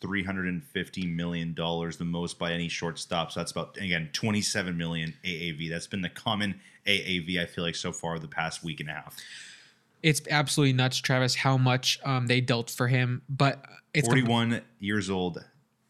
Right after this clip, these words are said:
Speaker 1: will be his age when the contract officially ends. So
Speaker 2: That, that,
Speaker 1: I'm, su-, I'm sure he'll be a third baseman by then.
Speaker 2: That's nuts. I mean, yeah, he could be D H ing at that point. We'll see. But, um, one thing that's crazy, Travis, after his best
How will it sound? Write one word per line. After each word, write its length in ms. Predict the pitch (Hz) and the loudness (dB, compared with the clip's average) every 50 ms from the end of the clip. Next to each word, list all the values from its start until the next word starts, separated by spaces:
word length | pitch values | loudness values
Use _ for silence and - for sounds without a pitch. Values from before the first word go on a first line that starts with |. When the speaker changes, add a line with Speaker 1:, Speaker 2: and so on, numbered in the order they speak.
| _ _ _ _ _ _ _ _ | _ _ _ _ _ _ _ _
Speaker 1:
will 80 | - 82 | -10 -4
be 340 | 87 90 87 87 87 82 - _ | -2 -2 0 0 -2 -6 -8 _
his 180 | - 90 85 82 | -8 -6 -2 -2
age 280 | 85 82 80 76 71 | -2 -2 -2 -4 -6
when 100 | 85 80 | -8 -8
the 80 | 78 78 | -8 -10
contract 440 | - - 82 76 - - 73 73 71 - - _ _ _ _ _ | -10 -12 -12 -12 -10 -12 -14 -14 -14 -18 -20 _ _ _ _ _
officially 340 | _ - 80 - - 76 73 - | _ -18 -18 -16 -16 -18 -18 -20
ends. 220 | 76 - - - - | -20 -20 -16 -10 -6
So 80 | 139 | 2
Speaker 2:
That, 140 | - 135 - - - 156 139 131 | 2 2 2 2 -6 -8 -2 -2
that, 100 | - - | -2 0
Speaker 1:
I'm, 60 | 156 | 0
su-, 100 | 131 - - | -2 -2 -2
I'm 80 | 110 | 0
sure 200 | - - 147 143 | 0 2 4 4
he'll 80 | 131 135 | 4 4
be 100 | 123 117 | 4 2
a 60 | 107 | 2
third 240 | - - 107 101 92 | 2 2 2 2 2
baseman 320 | 98 92 - - 117 98 | 2 0 0 -2 -2 -4
by 140 | 87 82 82 | -4 -6 -8
then. 140 | 76 78 - - - - - _ | -10 -12 -12 -10 -12 -12 -2 _
Speaker 2:
That's 280 | - 135 151 175 - - | 4 4 4 4 4 4
nuts. 400 | 143 135 139 139 139 143 - - - | 4 6 6 4 4 2 -2 0 2
I 80 | 139 | 4
mean, 140 | 139 135 131 | 4 6 6
yeah, 100 | 127 123 | 6 4
he 120 | 120 135 127 | 4 4 4
could 160 | - 165 147 | 4 4 4
be 120 | 131 120 | 4 2
D 260 | 117 127 127 123 127 | 4 4 4 6 6
H 140 | 127 127 - | 4 2 2
ing 60 | 127 | 0
at 40 | 117 | 2
that 220 | 117 113 113 110 - | 2 0 0 0 -2
point. 160 | 120 113 117 | -2 0 0
We'll 100 | 123 123 | 0 0
see. 240 | - - 131 123 117 | 2 2 2 2 2
But, 260 | 117 117 113 - - - - - - _ | 2 0 -2 -2 -8 -18 -18 -20 -14 _
um, 420 | - 135 131 127 120 120 117 110 - _ _ _ - _ _ _ _ _ _ _ | -2 0 2 2 2 0 -4 -6 -10 _ _ _ -20 _ _ _ _ _ _ _
one 200 | 143 151 165 160 | 2 2 4 4
thing 140 | 196 180 165 | 4 4 4
that's 180 | 151 131 - | 4 2 2
crazy, 320 | - - 147 135 131 127 123 | 2 2 4 6 6 4 4
Travis, 460 | - - 127 123 123 123 120 123 - - _ _ _ _ _ _ _ _ _ | 4 4 4 4 4 2 0 -2 -6 -10 _ _ _ _ _ _ _ _ _
after 440 | - 143 151 165 160 - - 190 175 | -2 0 2 2 0 2 2 4 6
his 180 | 156 160 143 127 | 6 6 6 4
best 600 | 120 - 135 131 135 151 151 - - - - | 4 4 4 4 4 4 2 0 -4 -6 -10